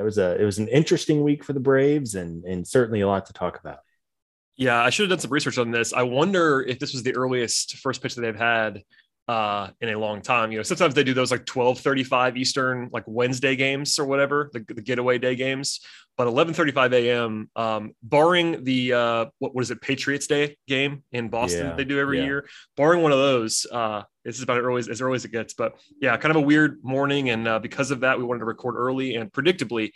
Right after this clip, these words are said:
Speaker 2: after you and I exchanged texts and I, I, I sent a tweet about it, we knew it was going extra innings today. And that was the
Speaker 1: Yeah.
Speaker 2: foregone conclusion that happened. Unfortunately, the Braves were on the wrong side of that one.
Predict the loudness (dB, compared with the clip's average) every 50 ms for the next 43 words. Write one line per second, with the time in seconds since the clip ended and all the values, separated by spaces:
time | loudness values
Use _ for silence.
0 | -16 -20 -20 _ -4 -4 -2 -2 -4 0 0 2 2 4 2 2 2 0 0 0
1 | -2 -2 -2 -4 -2 -2 -2 -2 -2 -4 -2 0 2 2 2 0 -2 -4 -4 -2
2 | -2 -2 -2 -4 -6 -2 -2 -2 -2 -2 -4 -4 -2 0 0 0 0 -2 -4 -6
3 | -4 0 2 2 2 2 -2 -6 -12 _ _ _ _ _ -12 -10 -6 -2 0 0
4 | 0 0 -2 -2 -4 -4 -4 -6 -10 -10 -10 -8 -8 -8 -10 -12 _ _ -12 -8
5 | -6 -6 -6 -6 -6 -8 -8 -8 -6 -4 -4 -4 -6 -6 -6 -4 -4 -4 -4 -8
6 | -8 -6 -6 -2 -2 -2 -2 -2 -4 -6 -8 -12 -20 -20 -20 -20 -20 _ _ -8
7 | -8 0 0 0 0 0 -2 -2 0 0 0 0 0 -2 -2 0 0 0 0 2
8 | 4 4 4 4 4 4 2 2 2 0 -2 -2 -2 -6 -10